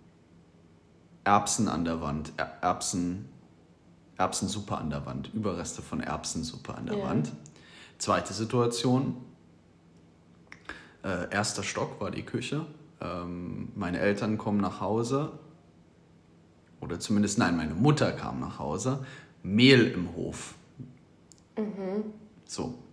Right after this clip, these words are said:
Speaker 1: In
Speaker 2: Welches
Speaker 1: welcher
Speaker 2: eins warst du besoffen
Speaker 1: Ganz
Speaker 2: und eins
Speaker 1: genau.
Speaker 2: warst ein Kind?
Speaker 1: Ja.
Speaker 2: Das ist gemein, weil ich natürlich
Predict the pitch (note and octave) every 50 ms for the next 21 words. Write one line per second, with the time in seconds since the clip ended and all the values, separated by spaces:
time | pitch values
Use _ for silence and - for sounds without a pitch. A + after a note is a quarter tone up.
0 | - - - - - - - - - - - - B3+ - G#3 A#3+ C4 - E3+ D#3
1 | - - A3 A#3+ B3 C4 B3+ A#3+ A#3 A#3 A#3+ - A#3 G#3+ G3+ G#3+ G3 A3 A3+ A#3
2 | - C#4 C#4 C#4+ D4 D4+ - - - F3+ G3 - G3 A#3 A#3+ A3+ A3 A3 A3+ A#3
3 | A3+ - - A3+ A3 A3 G3+ F3+ F3 F3 - - - F#2+ F2 - - - - -
4 | - - - - - - - - G3 G3 - - - - G3 G3 F#3+ G3+ G#3 G3
5 | F#3+ F3 E3+ D#3+ - - - G3+ F#3+ G3 - - G3+ G3 F#3+ G3 - - - -